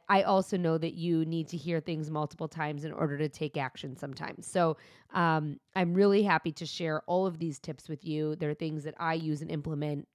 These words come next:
all the time on a daily basis and that I instruct my clients to as well. And if you want more, you have asked, and so I'm answering. I am bringing back my signature class, Social Media for Small Business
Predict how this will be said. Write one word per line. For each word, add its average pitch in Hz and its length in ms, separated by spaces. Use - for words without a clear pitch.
all 170 160
the 160 80
time 147 600
on 175 160
a 170 40
daily 156 280
basis 147 480
and 147 200
that 143 140
I 156 300
instruct 180 420
my 160 140
clients 147 460
to 143 360
as 147 160
well. 139 320
And 202 120
if 190 120
you 202 80
want 202 240
more, 214 420
you 220 160
have 226 180
asked, 180 540
and 180 160
so 175 140
I'm 165 240
answering. 226 500
I - 140
am 170 180
bringing 202 480
back 175 320
my 165 140
signature 165 500
class, 156 400
Social 165 320
Media 160 260
for 160 160
Small 151 320
Business 147 380